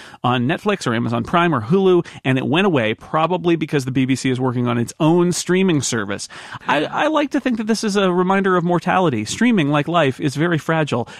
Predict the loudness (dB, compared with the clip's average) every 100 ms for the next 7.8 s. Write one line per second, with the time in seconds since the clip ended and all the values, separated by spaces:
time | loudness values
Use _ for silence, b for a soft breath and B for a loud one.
0 | B 0 2 4 2 2 0 2 2 0
1 | 0 0 2 2 0 -2 B B -2 0
2 | -2 -6 -2 0 2 0 0 -2 -2 -2
3 | -2 -4 -4 -6 -4 -6 -4 -6 -8 B
4 | B -6 0 2 2 0 0 0 0 0
5 | -2 0 0 2 2 0 -2 -4 -6 -10
6 | -2 0 2 0 -4 -2 0 0 0 0
7 | 2 0 2 2 2 -4 -12